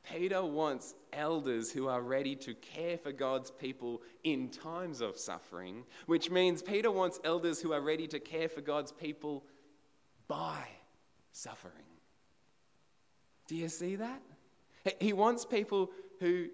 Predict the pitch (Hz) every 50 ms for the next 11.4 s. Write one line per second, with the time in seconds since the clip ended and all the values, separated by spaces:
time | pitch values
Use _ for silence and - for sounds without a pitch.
0 | - - - - 170 185 185 175 - - - - - _ _ _ _ _ _ _
1 | _ _ - 170 170 170 - - 240 240 - - - - - - - - - -
2 | _ _ _ - - _ _ _ - - 156 139 165 147 135 127 - - - 113
3 | 107 92 - - - - - - - - - _ _ _ _ _ _ _ _ _
4 | _ _ _ - - 185 190 190 214 233 240 233 - - 180 196 220 226 220 214
5 | 202 190 175 - 185 196 202 208 202 170 156 185 190 214 202 151 170 160 160 196
6 | 220 247 233 240 - - 220 196 151 180 190 190 185 185 - 247 214 240 - -
7 | 208 190 - 156 185 180 180 180 175 - - 196 233 247 247 226 190 156 135 131
8 | 123 131 139 151 180 190 190 185 185 190 202 208 196 202 202 190 165 180 196 196
9 | 190 - - 214 214 220 202 208 - - 180 180 175 170 - 180 185 180 180 180
10 | 175 - - 139 175 185 180 - - - 180 175 180 180 180 180 190 214 220 233
11 | 226 190 156 127 110 104 95 87